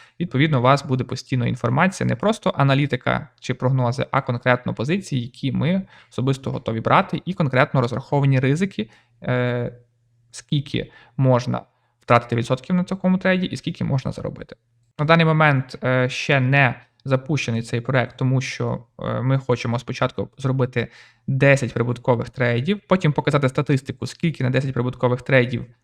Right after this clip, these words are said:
було збиткових, і, відповідно, після того ми вже будемо запускати цей проект. Але реєстрація на проект вже відкрита, вже є двадцять одна людина, яка заявилася, правда, це люди з англомовного чату. Відповідно, якщо вам цікаво, переходьте за посиланням під описом, в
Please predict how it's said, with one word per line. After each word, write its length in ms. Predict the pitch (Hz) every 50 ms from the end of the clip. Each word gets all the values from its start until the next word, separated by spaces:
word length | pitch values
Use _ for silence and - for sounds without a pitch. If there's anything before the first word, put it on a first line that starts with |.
| _ - -
було 280 | 143 147 147 139 123
збиткових, 720 | 117 117 123 127 - - - 120 123 156 196 226 - - _ _ _ _ _ _ _ -
і, 60 | 233
відповідно, 340 | 233 - 170 185 202 175 151
після 260 | - 143 135 - 120
того 300 | - - 165 190 190 139
ми 120 | 131 147
вже 140 | 160 143 123
будемо 220 | 127 135 135 131 131
запускати 360 | - - - - - 120 123
цей 160 | - - -
проект. 340 | - - - - - _ _ -
Але 260 | 139 143 139 127 123
реєстрація 560 | 127 131 135 - - - 143 127 127 - 123
на 80 | 123 127
проект 300 | - 135 127 127 127 -
вже 120 | - 123
відкрита, 480 | 113 113 - - 165 220 226 240 226 226 - - - - _ -
вже 220 | 143 135 147 151
є 80 | 139 127
двадцять 420 | 131 127 135 135 131 131 - - -
одна 220 | 127 127 131 123
людина, 260 | 123 127 135 131 123
яка 380 | 120 120 120 120 127 120 127 - _ _ -
заявилася, 580 | 131 120 123 123 135 185 208 208 190 - -
правда, 240 | - - 123 123 117
це 160 | - - 123
люди 260 | 123 135 131 131 113 -
з 140 | - - -
англомовного 540 | 123 120 127 120 120 147 185 208 208 196 190
чату. 380 | 190 - 180 175 - - - _ _ _ _ _
Відповідно, 280 | _ - - 151 143 131
якщо 220 | 123 123 - 147
вам 120 | 131 117 117
цікаво, 520 | - - - - 190 220 226 220 226 220 - -
переходьте 480 | - 131 131 - - 135 123 127 127 127
за 100 | - 117
посиланням 540 | - 127 - - 127 123 120 117 117 120 - _ _
під 160 | - 127 - -
описом, 480 | - 131 127 - 135 - - - - - _ _ _ _ -
в 60 | 147